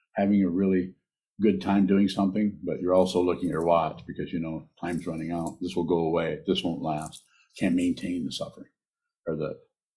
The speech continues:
um, the pleasure, grasping at it. So they're trying to maintain, continue, make that continue,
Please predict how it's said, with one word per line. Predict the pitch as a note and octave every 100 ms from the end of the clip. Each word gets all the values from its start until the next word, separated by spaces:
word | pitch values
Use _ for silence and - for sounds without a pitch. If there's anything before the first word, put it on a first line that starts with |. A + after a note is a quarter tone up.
| -
um, | D2+ D2+ - _ _ _ _ _ _ _ _ _ -
the | E2
pleasure, | - D#2 - - _ _ _ _
grasping | E2+ F#2 F#2+ - E2
at | -
it. | - -
So | - D2
they're | D2+ _ _ _ _ _ _
trying | - F#2+ F#2
to | F#2
maintain, | D#2+ E2+ F#2 F#2 - F2 -
continue, | E2 - G#2+ G2+
make | F2+ F#2+ G2+
that | F#2+
continue, | F#2+ E2 G#2 F#2+ F2